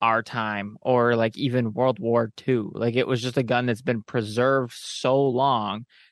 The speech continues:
that now it's just this relic. I'm not exactly sure what it's based off of, probably, like, a Garand or something in that realm. But yeah, No Land Beyond is just one of the most special weapons of Destiny one. Please bring it back.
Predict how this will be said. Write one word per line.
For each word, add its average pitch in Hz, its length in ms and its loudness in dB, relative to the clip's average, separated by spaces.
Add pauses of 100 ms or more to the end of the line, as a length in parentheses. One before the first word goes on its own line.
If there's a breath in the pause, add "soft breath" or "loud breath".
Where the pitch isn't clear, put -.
(120)
that 120 160 0
now 127 300 2
it's 120 180 -2
just - 340 -8
this 123 240 -4 (160)
relic. 101 460 -2 (480)
I'm 143 120 -2
not 147 220 0
exactly 131 440 -2
sure 127 200 -2
what 113 320 -2
it's 117 160 -4
based 120 340 -2
off 117 240 0
of, 120 320 0
probably, 117 460 -2
like, 117 220 -4
a 117 60 -4
Garand 107 500 -4
or 107 60 -6
something 110 420 -6
in 104 160 -2
that 101 260 -4 (540 soft breath)
realm. 110 460 -2 (120)
But 55 280 -4 (640)
yeah, - 380 -6
No 120 220 2
Land 117 280 2
Beyond 101 560 -4 (480)
is 107 340 -2
just 175 220 -8
one 127 120 2
of 117 80 2
the 117 60 0
most 113 240 2
special 110 380 -2
weapons 110 340 0
of 107 40 -8
Destiny 113 360 0
one. 107 420 -2 (500)
Please 117 300 2
bring 113 200 0
it 104 120 -2
back. 98 400 -6